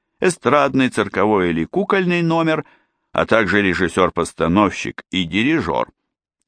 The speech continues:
Статья четвертая Закона Российской Федерации об авторском праве и смежных правах.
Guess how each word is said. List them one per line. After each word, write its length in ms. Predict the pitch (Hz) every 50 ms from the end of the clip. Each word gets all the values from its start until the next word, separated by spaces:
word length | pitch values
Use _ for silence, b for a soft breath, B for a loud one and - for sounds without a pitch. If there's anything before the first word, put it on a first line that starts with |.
| _ -
Статья 520 | - - - 95 87 - 78 80 85 67
четвертая 800 | - - - - - - 90 123 147 - - - 151 156 151 147
Закона 440 | 135 147 139 131 - 135 127 127 123
Российской 460 | 117 117 113 113 107 110 - - 90
Федерации 760 | 87 78 65 67 65 95 120 135 - - - 127 120 107 b b b b b b b -
об 200 | 101 101 90 - _
авторском 720 | - 95 87 - - 65 65 - - - - - 76 -
праве 520 | - - 80 107 117 120 120 120 120 117 - _ _ _ _ _
и 120 | - 101 -
смежных 560 | - - 90 87 87 90 82 87 82 82 -
правах. 440 | - - 55 52 - - - -